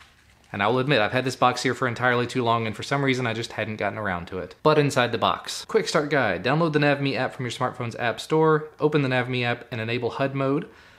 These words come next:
Position the cradle just below your line of sight,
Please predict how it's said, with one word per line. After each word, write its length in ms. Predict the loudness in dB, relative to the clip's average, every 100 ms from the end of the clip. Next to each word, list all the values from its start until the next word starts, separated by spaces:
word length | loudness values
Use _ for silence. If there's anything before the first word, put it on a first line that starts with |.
| _
Position 340 | -4 -2 -2 -6
the 80 |
cradle 480 | -2 0 2 2 0
just 220 | 0 -2
below 120 | 2 4
your 160 | 4
line 220 | 2 0
of 80 | -2
sight, 400 | -2 0 0 -2